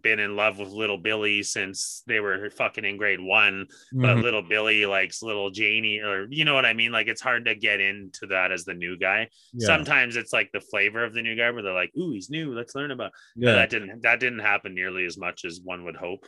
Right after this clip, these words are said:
Speaker 1: being the
Speaker 2: Yeah.
Speaker 1: kid himself, like I was. But
Speaker 2: So, like,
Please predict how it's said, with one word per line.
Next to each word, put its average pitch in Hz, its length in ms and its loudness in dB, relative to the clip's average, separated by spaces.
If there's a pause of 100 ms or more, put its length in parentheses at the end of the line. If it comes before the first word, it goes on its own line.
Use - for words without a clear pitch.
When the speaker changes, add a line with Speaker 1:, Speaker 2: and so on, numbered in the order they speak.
(100)
Speaker 1:
being 90 260 -8
the 117 60 2
Speaker 2:
Yeah. 95 120 2
Speaker 1:
kid 95 140 -4
himself, 92 500 -8
like 90 180 -6
I 90 120 -6
was. 92 420 -8 (680)
But 76 220 -8 (480)
Speaker 2:
So, 135 220 8
like, 117 300 6